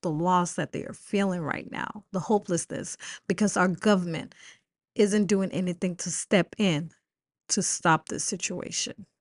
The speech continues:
What's that saying again? Insanity is doing something over and over and over again and expecting a different outcome.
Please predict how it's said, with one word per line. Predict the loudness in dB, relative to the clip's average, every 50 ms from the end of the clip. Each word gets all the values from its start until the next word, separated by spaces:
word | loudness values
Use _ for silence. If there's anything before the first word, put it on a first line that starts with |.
| _ _ _ _ _ _ _ _ _ _ _ _ _ _ _ _ _ _ _ 0
What's | 2 2 2 4
that | 6 4 4 4
saying | 4 2 2 2 4 2
again? | 0 0 0 0 0 0 0 -2 -6 _ _ _ _ _ _ _ _ _ _ _ _ _ _ _ _
Insanity | -2 -2 -2 0 2 2 4 4 4 4 4 4 4 4 4 2
is | 0 -2 0
doing | 0 0 0 0
something | 0 0 -2 -2 0 -2 -4 -4 -4 -4
over | -2 0 0 0 2 2 2 2
and | 2 0 -6 -6 -4
over | -2 0 0 0 2 2 2 2 0 -2 -4 _ _ _
and | -6 -2 0
over | 0 0 2 2 2
again | 2 2 0 -2 0 0 -2 -2 -4
and | -4 -4 -4
expecting | -4 -6 -6 -10 -2 0 0 0 0 0 -2 -2 -2 -2 -6
a | -8 -6
different | -2 -2 -2 -2 -2 -6 -6 -4
outcome. | -4 -4 -4 -4 -2 -2 0 0 0 0 -2